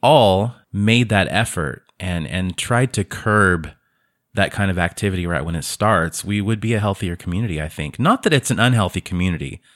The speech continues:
Man, like, on a, on a personal note, I have been, I've been struggling with this a bit because I am always trying to be, like, this really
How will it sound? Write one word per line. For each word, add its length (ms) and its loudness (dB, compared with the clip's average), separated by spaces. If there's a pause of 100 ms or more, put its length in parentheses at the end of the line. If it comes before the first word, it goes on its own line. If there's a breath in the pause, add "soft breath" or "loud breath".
(440 soft breath)
Man, 360 2
like, 180 -8
on 120 -2
a, 60 0
on 200 -2
a 40 -4
personal 420 -2
note, 380 0
I 220 2
have 260 0
been, 500 2
I've 220 2
been 140 4
struggling 560 2
with 180 0
this 220 -2
a 40 -4
bit 320 -4
because 1000 -4 (180)
I 220 2
am 180 4
always 280 2
trying 320 0
to 60 -4
be, 220 -4
like, 280 -4
this 400 -4 (480 soft breath)
really 440 2